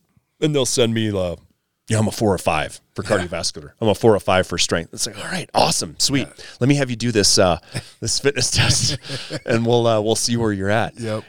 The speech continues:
Speaker 1: You know, and it's like, and they'll want honest feedback, and it's like, "Well, <clears throat> you're about a two."
Speaker 2: Yeah.
Speaker 1: You know, from where your potential is.
Speaker 2: Yeah.
Speaker 1: It's like, you're, you're on the right track.
Speaker 2: Yeah.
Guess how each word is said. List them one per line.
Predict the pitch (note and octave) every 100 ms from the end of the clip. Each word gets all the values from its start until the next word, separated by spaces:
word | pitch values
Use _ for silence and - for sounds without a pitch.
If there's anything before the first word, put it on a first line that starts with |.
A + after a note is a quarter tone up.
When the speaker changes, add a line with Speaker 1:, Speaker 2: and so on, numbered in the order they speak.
| _
Speaker 1:
You | - A#2
know, | G#2+
and | A2+
it's | A#2+ -
like, | A2 G2 - -
and | C#3
they'll | A#2
want | A2 G2+ F#2
honest | F#2 D#2+ -
feedback, | F3+ B2+ E2+ F#2
and |
it's | F2+ F#2+
like, | -
"Well, | B2 A#2 _ -
<clears throat> | - - - - - - _ -
you're | C#3
about | D3
a | A#2
two." | - E3+ - _ _
Speaker 2:
Yeah. | G#2 F2+ F#2 - -
Speaker 1:
You | B2
know, |
from | - C3+
where | A#2 A#2+
your | G#2
potential | G2+ A#2+ C#3+ - C#2+
is. | B1 - - _
Speaker 2:
Yeah. | G#2+ G2+ F#2+
Speaker 1:
It's | -
like, | B2 G#2 _
you're, | A#2 A2+ G#2 - _ -
you're | A#2 C3+
on | A2 B2
the | G2
right | G2 F#2+
track. | - - G2 - - _ G#2
Speaker 2:
Yeah. | G2